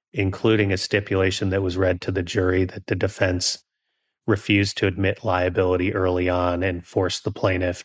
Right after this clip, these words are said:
to incur significant costs and expenses in hiring experts and taking depositions on liability,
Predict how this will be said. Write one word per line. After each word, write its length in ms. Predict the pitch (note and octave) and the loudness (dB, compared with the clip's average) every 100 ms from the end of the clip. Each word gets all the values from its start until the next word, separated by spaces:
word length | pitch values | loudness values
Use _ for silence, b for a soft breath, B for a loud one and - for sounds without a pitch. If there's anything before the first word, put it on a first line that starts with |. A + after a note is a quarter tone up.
| - | -2
to 440 | G2+ F2 F2 F2+ - _ _ _ _ _ - | 2 2 2 -2 -12 _ _ _ _ _ -2
incur 480 | F#2 - G#2+ F2+ | -2 0 0 0
significant 680 | E2+ - F2+ F#2 G#2 G2 F2 | 0 -2 -2 -2 -2 -4 -4
costs 420 | - G2 F2+ - | 0 0 2 -2
and 140 | G2 F2+ | -4 -4
expenses 720 | F2 - G2+ F#2 F2+ F#2+ F2 | -6 -4 -2 -2 -2 -2 -2
in 100 | G#2 | -2
hiring 420 | F#2 F#2 F2+ E2+ | -2 0 0 0
experts 500 | F#2 G2 - G2 F#2 | 0 0 -2 -2 -2
and 120 | G2+ F2+ | -4 -2
taking 360 | G#2+ G2 G2 | -2 -2 -2
depositions 720 | F#2+ F#2 G2 F#2 F2+ - F#2 | 0 0 0 0 0 0 0
on 180 | F#2 F2+ | -2 -2
liability, 800 | F2+ F#2 F2+ F#2 F#2+ F#2 F2+ F2+ | 0 0 0 2 2 2 2 0